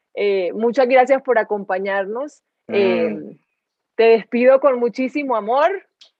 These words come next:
Speaker 1: y de verdad muchísimas, muchísimas gracias. <laughs>
Speaker 2: A ti y a todos. <laughs>
Speaker 1: Mariano, cuéntame, ahora sí, Mariano Grande. Ya te
Speaker 2: <laughs>
Speaker 1: despedimos al Mariano del niño interior.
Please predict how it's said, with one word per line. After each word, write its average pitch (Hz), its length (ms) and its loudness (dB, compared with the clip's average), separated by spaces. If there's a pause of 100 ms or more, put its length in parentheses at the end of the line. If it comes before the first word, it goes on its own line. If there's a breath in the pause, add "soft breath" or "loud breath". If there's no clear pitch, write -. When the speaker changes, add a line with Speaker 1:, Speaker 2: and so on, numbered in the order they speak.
(260)
Speaker 1:
y 208 100 -12
de 214 120 -4
verdad 196 360 -6
muchísimas, 208 720 -8
muchísimas 185 600 -4
gracias. 143 520 -4 (240)
<laughs> - 640 -4
Speaker 2:
A 120 140 2
ti 156 600 6
y 151 60 6
a - 100 2
todos. 120 420 -2 (160)
<laughs> 160 280 -8 (1400 loud breath)
Speaker 1:
Mariano, 247 720 4
cuéntame, 294 720 2
ahora 233 400 2
sí, 262 180 -10
Mariano 240 480 -4
Grande. 233 800 -4 (840)
Ya 392 460 2
te 359 60 2
Speaker 2:
<laughs> 330 40 2
Speaker 1:
despedimos 247 720 -2
al 240 140 -4
Mariano 226 580 -2
del 233 200 -6
niño 226 240 -6
interior. 208 680 0